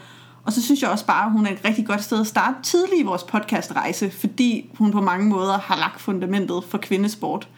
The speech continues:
Ikke kun i tennis, men i andre steder. Altså har ledt vejen, så hun ville være en, man måske kunne referere på mange andre tidspunkter, som mange andre ser som en forgænger.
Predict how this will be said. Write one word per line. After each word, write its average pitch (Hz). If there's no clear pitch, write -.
Ikke 233
kun 196
i 196
tennis, 202
men 190
i 196
andre 226
steder. 170
Altså 196
har 202
ledt 220
vejen, 214
så 226
hun 214
ville 214
være 202
en, 220
man 185
måske 196
kunne 190
referere 196
på 214
mange 190
andre 180
tidspunkter, 196
som 190
mange 185
andre 208
ser 196
som 180
en 180
forgænger. 190